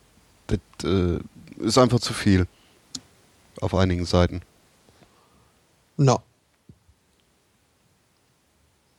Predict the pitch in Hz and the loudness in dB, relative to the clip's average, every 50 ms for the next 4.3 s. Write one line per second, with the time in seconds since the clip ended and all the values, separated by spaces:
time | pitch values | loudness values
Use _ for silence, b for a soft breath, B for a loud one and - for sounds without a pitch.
0 | _ _ _ b b b b b b b b b b b b b b b b b | _ _ _ b b b b b b b b b b b b b b b b b
1 | b b b b _ - - 143 143 147 - 190 165 - 123 123 123 120 117 127 | b b b b _ 0 2 4 4 4 4 2 2 2 2 2 2 2 2 0
2 | 127 120 123 127 127 127 117 120 _ _ _ _ _ _ _ _ - - - - | 0 0 2 2 2 2 2 -2 _ _ _ _ _ _ _ _ -12 -8 -4 -2
3 | 123 131 - - - 139 123 131 127 - - 135 123 123 120 120 117 - - - | 0 0 0 0 0 2 2 2 0 0 2 2 2 4 2 0 -2 -6 -12 -4
4 | 131 120 113 113 117 123 | -2 0 2 2 2 0